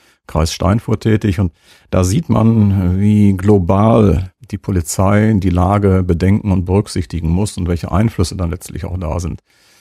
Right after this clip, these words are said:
Es war so, dass seinerzeit in Istanbul ein Pokalspiel stattgefunden hat und Galatasaray hatte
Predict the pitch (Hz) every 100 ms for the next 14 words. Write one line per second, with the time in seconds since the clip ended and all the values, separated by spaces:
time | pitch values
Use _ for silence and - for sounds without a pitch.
0 | _ - 104 110 95 120 101 - - 98
1 | 95 - 101 92 92 101 - 113 - 98
2 | 92 98 98 98 92 92 95 - 87 95
3 | 104 - - 117 - 117 - 110 127 120
4 | 120 104 117 - 95 90 87 - - 127
5 | 131 - 120 - 104 90 92 123 170 -
6 | 107 - 101 98 101